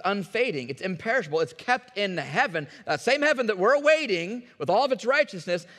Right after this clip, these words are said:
that our future, our inheritance is kept in that heaven where it awaits us.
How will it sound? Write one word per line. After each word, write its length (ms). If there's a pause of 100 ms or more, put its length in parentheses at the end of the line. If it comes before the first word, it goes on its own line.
(340)
that 360
our 200
future, 580
our 160
inheritance 320
is 140
kept 400
in 140
that 160
heaven 500 (160)
where 160
it 180
awaits 600
us. 580